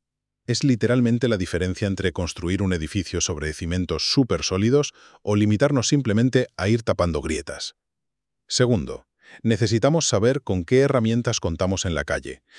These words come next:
y aquí es vital diferenciar entre recursos y activos. Un recurso es algo puramente objetivo,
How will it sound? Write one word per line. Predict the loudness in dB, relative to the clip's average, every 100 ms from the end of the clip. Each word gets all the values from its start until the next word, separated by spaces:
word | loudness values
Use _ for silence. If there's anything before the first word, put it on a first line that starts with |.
| -8
y | -2
aquí | 2 2
es | 2
vital | 2 0 0
diferenciar | -2 -4 -4 -2 0
entre | 0 -2
recursos | -2 -4 -4 -4 -4
y | -4
activos. | -6 -8 -8 -10 -12 -14 _ _ _ _ _ 0
Un | 4
recurso | 4 4 2 2 2
es | 2
algo | 2 2
puramente | 2 2 2 0
objetivo, | -2 0 2 0 -4